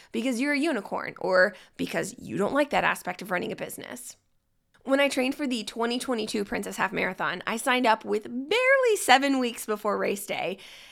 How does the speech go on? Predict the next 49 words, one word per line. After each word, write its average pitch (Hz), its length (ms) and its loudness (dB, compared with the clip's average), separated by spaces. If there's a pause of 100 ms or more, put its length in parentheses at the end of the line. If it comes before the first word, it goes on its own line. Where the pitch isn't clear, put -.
and 240 140 2
I 254 60 2
had 247 240 0
not 415 340 4
been 349 180 2
training 254 440 0
all 202 220 4
that 180 180 2
consistently - 640 -6
prior 202 380 -6
to 185 200 -10
those 190 220 -4
seven 170 300 -2
weeks 190 180 -10
of 196 60 -18
training. 165 400 -10 (560)
Background 294 320 6
information, 233 640 0
most 208 400 0
half 247 260 4
marathon 208 420 0
training 202 280 -2
plans 220 260 -2
are 202 220 2
at - 180 0
least 185 460 -4
twelve 180 320 -2
weeks - 260 -8
long. - 240 -8 (460)
Why 381 400 6
did 466 120 4
I 403 60 4
think 320 220 2
I 302 80 2
could 269 140 -4
do 247 120 0
it 233 100 2
in 233 60 -4
seven? 339 520 2 (460)
Because 302 280 2
I 320 80 6
was 339 160 0
arrogant. 311 480 0 (280)
I - 40 2
looked 269 180 2
at 269 60 -4
the 254 80 -6
training 254 340 0
plan, 226 460 0